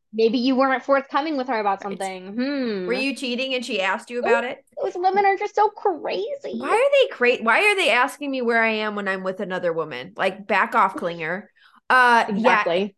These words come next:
Speaker 2: yeah, he actually was, like, a chronic, um, like, abandon you at a party person.
Speaker 1: Right.
Speaker 2: So that's why.
Speaker 1: Right.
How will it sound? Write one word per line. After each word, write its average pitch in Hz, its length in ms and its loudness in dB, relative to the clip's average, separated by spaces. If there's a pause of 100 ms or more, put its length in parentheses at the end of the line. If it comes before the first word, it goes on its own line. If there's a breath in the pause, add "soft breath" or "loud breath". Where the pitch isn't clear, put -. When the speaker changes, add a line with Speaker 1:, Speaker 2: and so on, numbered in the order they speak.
Speaker 2:
yeah, - 80 -20
he 294 180 0
actually 269 380 0
was, 240 220 2
like, 208 280 -2
a 208 120 -4
chronic, 202 640 -2
um, 180 680 -6 (140)
like, 240 160 2
abandon 202 540 0
you 190 140 -2
at 175 120 -2
a 175 40 -6
party 156 320 -6
person. - 580 -14 (800)
Speaker 1:
Right. 180 220 2
Speaker 2:
So 196 360 4
that's 220 300 2
why. 196 260 -2
Speaker 1:
Right. 170 260 -4